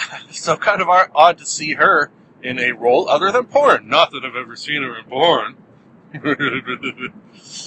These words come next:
Uh, she was actually not bad in it. She played just the mean, nasty bitch. Oh man, you, by the end of this movie, you will hate her. A cool little twist for her, which sort of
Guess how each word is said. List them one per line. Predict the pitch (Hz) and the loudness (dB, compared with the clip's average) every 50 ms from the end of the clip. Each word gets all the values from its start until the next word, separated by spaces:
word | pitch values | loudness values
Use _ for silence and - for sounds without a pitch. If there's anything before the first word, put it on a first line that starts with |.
| - - - - _ _ - - - | -18 -20 -20 -20 _ _ -8 0 2
Uh, | 175 202 170 | 2 2 2
she | - - 269 | -2 -8 -10
was | 262 - | -6 -4
actually | 285 269 - - - 240 | -6 -4 -4 -8 -8 -4
not | 226 233 226 | -4 -4 0
bad | - 233 226 214 175 | 2 4 4 4 2
in | 143 123 | 0 -4
it. | 117 107 - | -6 -8 -8
She | - - 165 | -8 -8 -8
played | 147 - 175 175 165 | -4 -2 0 0 0
just | - 139 131 - - | -2 -4 -8 -8 -8
the | - 110 | -14 -18
mean, | - 123 123 127 127 127 135 147 151 156 160 156 156 143 127 120 110 107 | -18 -16 -14 -12 -10 -6 -4 -2 0 0 0 0 0 -2 -4 -6 -8 -4
nasty | 107 113 127 143 151 147 - - 123 117 113 | -2 0 2 2 0 -2 -4 -8 -12 -14 -12
bitch. | - 110 113 117 92 - - - - - - - - - - - _ _ _ _ | -6 -2 -2 -2 -2 -4 -8 -12 -12 -14 -16 -20 -20 -20 -20 -20 _ _ _ _
Oh | - - 120 127 123 110 | -6 0 2 2 2 2
man, | 101 110 113 113 110 104 110 | 0 -2 -4 -4 -4 -6 -8
you, | 117 127 143 156 165 156 | -6 -2 -2 -2 -2 0
by | 127 - 156 151 | 2 4 4 4
the | 139 | 4
end | 143 147 147 | 0 -4 -6
of | 147 | -8
this | 131 135 - 135 | -10 -12 -12 -14
movie, | 131 131 120 113 | -14 -14 -14 -14
you | 120 131 | -14 -8
will | 139 135 120 117 | -6 -6 -6 -6
hate | - - 123 127 123 - | -6 -6 -6 -6 -6 -6
her. | - 117 92 87 - _ _ _ | -6 -8 -8 -8 -12 _ _ _
A | - 139 - | -8 -6 -4
cool | - - 170 190 190 202 | -4 -2 0 0 0 0
little | 202 202 190 156 | 0 2 2 0
twist | - - - - 147 147 - - | 0 -2 -4 -4 -2 -2 -2 -4
for | - - 113 110 | -4 -6 -4 0
her, | 127 143 139 120 113 113 - _ _ _ _ _ | 2 2 4 4 2 0 -4 _ _ _ _ _
which | 123 127 - - | -12 -4 -2 -2
sort | - 135 135 127 | 0 0 -2 -4
of | 123 113 | -6 -8